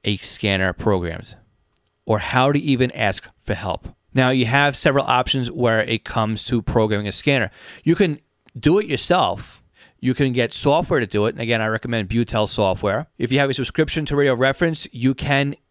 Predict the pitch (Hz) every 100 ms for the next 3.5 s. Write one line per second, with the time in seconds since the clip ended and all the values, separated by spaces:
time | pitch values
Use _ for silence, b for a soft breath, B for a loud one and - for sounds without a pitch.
0 | - 131 123 - - 143 139 - 139 139
1 | - - 117 120 131 127 123 107 120 127
2 | 135 139 - - 131 127 - 123 117 -
3 | - 110 113 165